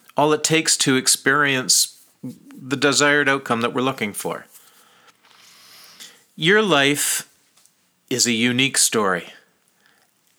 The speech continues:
My life is a unique story. And in that uniqueness, there's a strong theme that runs, runs through it. A theme that is unique to you or unique to me.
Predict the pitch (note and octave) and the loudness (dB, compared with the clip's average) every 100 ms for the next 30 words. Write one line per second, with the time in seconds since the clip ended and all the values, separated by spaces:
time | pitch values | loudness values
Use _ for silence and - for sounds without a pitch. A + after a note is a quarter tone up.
0 | _ D3+ G3 G#3 C#3+ G#2+ G#2 G2 G2+ G2+ | _ -6 0 2 2 0 0 -2 0 -2
1 | G2+ F#2+ - G#2 F2+ E2 - _ _ _ | -4 -2 -2 -2 -6 -8 -16 _ _ _
2 | _ _ _ _ _ _ _ - D3 C#3+ | _ _ _ _ _ _ _ -6 0 2
3 | C#3 C#3+ - _ _ _ E3+ G#3 G3 E3 | 0 -4 -14 _ _ _ 0 2 2 2
4 | C#3+ B2+ B2 - A#2+ - A#2+ - A#2 A2 | 0 0 0 0 0 2 0 2 0 0
5 | - - E3+ F3 D3 - C#3+ B2+ A2 A2 | -2 0 2 2 -2 -2 0 0 -2 -2
6 | A#2+ A2+ A2 A2 - - - B2+ A#2 - | 0 -2 -2 -2 -2 -4 -2 0 2 0
7 | - G#2 F2+ - - _ _ _ _ _ | 0 0 -2 -6 -16 _ _ _ _ _
8 | _ C3+ B2+ E3+ E3 C#3+ B2 A2+ A2+ G#2+ | _ -6 -2 2 2 2 2 2 0 2
9 | - B2+ A#2+ B2+ C3 - - - G#2+ G#2 | 0 0 0 0 0 -4 -6 -2 0 0
10 | G#2 A2+ G#2+ A2 D3+ G#2 G2 G#2 A#2+ A2 | -4 -2 0 2 0 0 0 -2 -4 -2
11 | A2 C3+ - - A#2 D3 A2 - | 0 -2 -4 -8 -2 -2 -2 -8